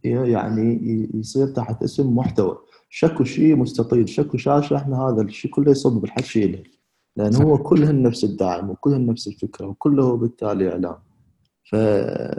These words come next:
Speaker 1: طبيعي، يعني، أنت من تشوف ال-، بالإنستغرام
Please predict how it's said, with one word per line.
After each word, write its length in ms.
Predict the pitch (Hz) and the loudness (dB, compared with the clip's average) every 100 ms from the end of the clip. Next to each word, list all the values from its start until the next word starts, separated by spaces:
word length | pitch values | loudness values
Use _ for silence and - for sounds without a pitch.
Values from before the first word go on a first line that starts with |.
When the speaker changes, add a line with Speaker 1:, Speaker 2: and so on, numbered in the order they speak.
| - - - - - - | -8 -12 -12 -10 -10 -2
Speaker 1:
طبيعي، 460 | 135 139 185 127 98 | 2 6 6 6 2
يعني، 180 | 95 | -2
أنت 160 | 101 104 | -4 -2
من 240 | 107 104 | 0 0
تشوف 360 | 101 - 135 135 | -2 2 2 2
ال-، 100 | 107 | -2
بالإنستغرام 840 | 101 117 123 117 120 113 117 113 | -2 -2 -4 -2 -2 0 2 0